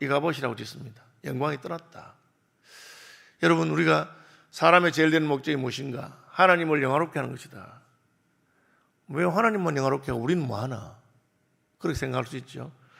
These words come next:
하나님을 영화롭게 할 때 우리에게 복이 임합니다. 그 가문에 하나님의 영광이 떠났을 때 그 가문은 아무것도 아닌 것이 되었습니다. 이스라엘에서 가장 잘 나가는 가문이었습니다. 그렇지만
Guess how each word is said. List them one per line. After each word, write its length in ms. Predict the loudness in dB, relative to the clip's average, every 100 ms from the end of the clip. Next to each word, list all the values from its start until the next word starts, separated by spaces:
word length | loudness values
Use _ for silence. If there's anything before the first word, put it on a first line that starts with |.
| -20 2
하나님을 420 | 6 6 6 4
영화롭게 380 | 4 2 0 -4
할 180 | -2
때 160 | -4 -4
우리에게 440 | -4 -2 0 -2
복이 260 | -4 -8 -8
임합니다. 500 | -10 -14 -18 -20 -20 _ _ _ _ _ _ _ _ _ _ _
그 120 | -2
가문에 360 | 2 2 2 -2
하나님의 440 | 0 2 2 2 0
영광이 280 | 2 0
떠났을 400 | 2 -2 -2 -6
때 320 | -6 -6 -8 -20 _ -4
그 60 |
가문은 440 | -4 -2 -6 -8 -12 _ _ _ _
아무것도 440 | -6 -2 -2 0
아닌 200 | -2 -2
것이 180 | -4 -6
되었습니다. 500 | -8 -10 -14 -20 -20 _ _ _ _ _ _
이스라엘에서 480 | -6 4 6 6 2
가장 440 | 0 4 4 2 -8 -20 -20 -4
잘 220 | 0 4
나가는 320 | 4 4 2
가문이었습니다. 720 | 0 0 -2 -6 -12 -16 -20 _ _ _ _ _ _ _ _ _
그렇지만 580 | -8 -6 -4 -4 -4